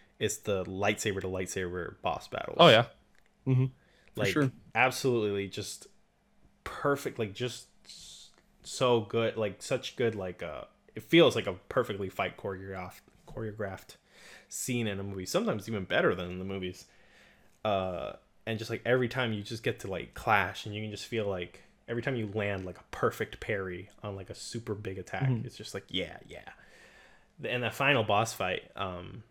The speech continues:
Speaker 1: was really tough, but, um, like, I, that was one that I just did not get frustrated. I think it took me, like,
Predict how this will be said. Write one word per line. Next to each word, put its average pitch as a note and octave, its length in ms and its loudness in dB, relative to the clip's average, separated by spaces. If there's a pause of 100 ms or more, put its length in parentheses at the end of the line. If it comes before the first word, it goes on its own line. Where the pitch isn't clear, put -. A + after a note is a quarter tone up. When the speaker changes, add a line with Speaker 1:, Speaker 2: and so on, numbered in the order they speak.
(280)
Speaker 1:
was G#2+ 160 -12 (140)
really D#3+ 400 4
tough, - 640 -4 (360)
but, F#2 380 2 (480)
um, E2 520 -6 (840)
like, G2+ 260 -2
I, A#2+ 460 6
that A#2+ 100 4
was A2+ 140 2
one A#2 240 0
that G2+ 160 2
I G2 80 -2
just - 320 -8
did G2+ 160 2
not F#2 200 -2
get - 140 -6
frustrated. G#2 560 -4
I - 60 -4
think A#2 180 0
it G#2+ 60 0
took - 140 -6
me, G2+ 60 -4
like, F#2+ 160 -4